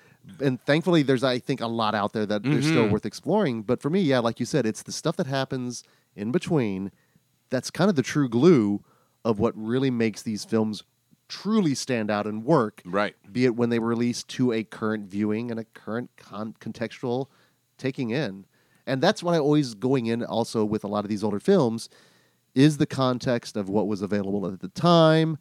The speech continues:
Speaker 1: But
Speaker 2: Yeah.
Speaker 1: it comes down to the intent, and the creativity.
Speaker 2: Turbo Kid versus
Speaker 1: The
Speaker 2: Kung
Speaker 1: Kung
Speaker 2: Fury.
Speaker 1: Fury.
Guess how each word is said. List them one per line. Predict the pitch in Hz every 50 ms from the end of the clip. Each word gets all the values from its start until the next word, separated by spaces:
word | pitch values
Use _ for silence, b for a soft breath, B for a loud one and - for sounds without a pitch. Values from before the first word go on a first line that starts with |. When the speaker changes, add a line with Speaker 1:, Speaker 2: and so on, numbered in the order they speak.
| b b b b b b b b b b _ _
Speaker 1:
But | - 131
Speaker 2:
Yeah. | 143 147
Speaker 1:
it |
comes | 151 190 202 170
down | 180 185 190 175
to | - 175
the | 180 180
intent, | 170 156 - - 196 185 110 87 - - - _ _ _ _ _ _ _ _ _ _ _ -
and | 127 123
the | 127
creativity. | - - 139 139 143 139 139 - - - 196 196 175 165 123 107 98
Speaker 2:
Turbo | 95 110 127 123 123 127 127 123
Kid | 110 - - 135 127 120
versus | 113 123 131 131 120 - - 131 127 123 123 117 113 - - - -
Speaker 1:
The | - 127
Speaker 2:
Kung | 123 117 120
Speaker 1:
Kung | 135 143 139
Speaker 2:
Fury. | - 143 147 165 185 170 127
Speaker 1:
Fury. | 110 95 -